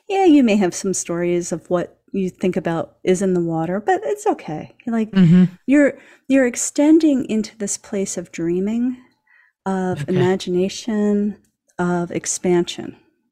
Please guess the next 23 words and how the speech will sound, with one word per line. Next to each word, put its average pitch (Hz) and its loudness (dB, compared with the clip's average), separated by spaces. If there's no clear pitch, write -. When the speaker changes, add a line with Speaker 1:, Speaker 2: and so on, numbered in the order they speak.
Speaker 1:
And 196 4
when 240 6
you're 262 2
doing 226 0
that, 214 -4
you 269 2
are 247 2
not 196 -2
looking 190 -10
at 170 -14
that 170 -20
boat, 185 -14
trying 196 -8
to 196 -12
think 202 -14
about 185 -6
what, 202 -4
what 214 0
kind 480 -2
of 254 -2
boat 240 2
is 247 0
that? - -8